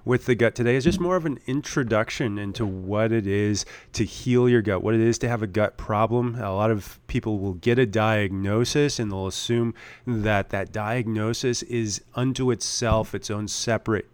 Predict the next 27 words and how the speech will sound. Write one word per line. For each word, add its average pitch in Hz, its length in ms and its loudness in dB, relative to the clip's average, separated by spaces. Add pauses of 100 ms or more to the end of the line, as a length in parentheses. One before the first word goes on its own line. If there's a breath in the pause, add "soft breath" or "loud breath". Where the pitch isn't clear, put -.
entity. 127 420 -2
And 95 80 -2
that's 127 220 -2
the 135 80 2
way 113 160 2
our 95 100 0
healthcare 110 560 -2
system 104 300 -6
works. 113 260 -2
You 107 100 0
get 113 300 0 (380 loud breath)
a 104 480 2
series 120 420 6
of 107 100 0
symptoms, 165 840 2
that 107 280 -2 (280)
symptom 151 920 0 (100)
leads 113 220 0
to 117 100 -4
some 104 200 -4
testing, 135 480 0
that 104 160 0
testing 131 500 -2
leads 113 220 -2
to 113 120 -2
a 101 60 -2
diagnosis, 98 800 -2